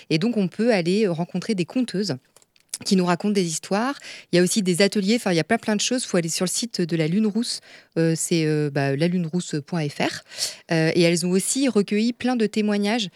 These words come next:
euh, d'héroïnes du quotidien. Donc, c'est que des femmes du quartier qu'elles ont interviewées. Et, euh, en, en septembre, il y aura toutes les interviews,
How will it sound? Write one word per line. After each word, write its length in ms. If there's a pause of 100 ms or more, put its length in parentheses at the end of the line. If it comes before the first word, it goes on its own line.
(280)
euh, 140
d'héroïnes 540
du 100
quotidien. 580
Donc, 200
c'est 100
que 120
des 160
femmes 200
du 140
quartier 420 (320)
qu'elles 240
ont 80
interviewées. 760
Et, 280
euh, 220
en, 500
en 140
septembre, 560
il 80
y 40
aura 140
toutes 300
les 180
interviews, 460